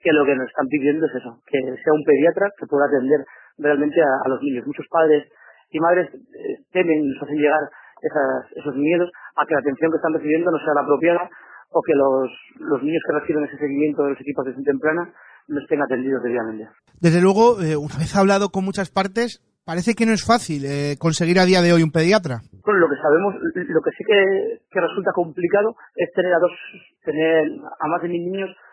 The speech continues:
Speaker 1: dos meses sin pediatra. Eh, es una falta de previsión total. Lo que tenían que haber hecho es, sabiendo que hay una pre-, que hay una jubilación en diciembre, haberse sabido anteponer a esta situación y haber dado una respuesta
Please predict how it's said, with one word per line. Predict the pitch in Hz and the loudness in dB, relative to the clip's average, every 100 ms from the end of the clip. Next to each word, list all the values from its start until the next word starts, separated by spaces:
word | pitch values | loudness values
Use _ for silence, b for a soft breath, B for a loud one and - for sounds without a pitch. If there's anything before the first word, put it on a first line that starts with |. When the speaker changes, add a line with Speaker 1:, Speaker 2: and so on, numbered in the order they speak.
| b b | b b
Speaker 1:
dos | - 160 165 | -12 -10 -6
meses | 165 170 | -8 -6
sin | 165 | -4
pediatra. | 127 123 127 110 - - b b b _ | 0 0 0 -2 -10 -20 b b b _
Eh, | 160 156 147 147 | 2 4 2 -2
es | - | -4
una | 170 | -4
falta | 165 175 | 0 2
de | |
previsión | 143 151 135 175 | 2 0 0 -2
total. | 151 135 120 131 - - | 0 0 0 -2 -12 -6
Lo | 131 | -4
que | 131 | -2
tenían | 135 143 | -2 0
que | |
haber | 143 151 | 2 2
hecho | 151 165 | 2 0
es, | 165 b b - | 0 b b -6
sabiendo | 135 151 170 | -2 0 -2
que | 143 | -4
hay | |
una | 147 | -4
pre-, | 143 147 - | -2 -2 -4
que | 143 | -6
hay | |
una | 143 143 139 131 - _ _ _ | -4 -6 -8 -14 -18 _ _ _
jubilación | 143 139 - 180 | -4 -2 0 0
en | 135 | -2
diciembre, | 131 180 180 208 b b b - | -4 -4 -2 -6 b b b -4
haberse | 143 147 156 151 | -2 -2 -6 -6
sabido | 139 147 151 139 127 b _ | -4 -4 -4 -6 -10 b _
anteponer | - 143 123 120 135 165 | -4 -2 0 2 2 2
a | 165 | 0
esta | - | -4
situación | - 151 170 185 B B | -2 -2 0 -2 B B
y | 156 | 2
haber | 156 | 4
dado | 165 | 6
una | 160 151 | 4 4
respuesta | 135 - 190 - | 0 -2 -4 -2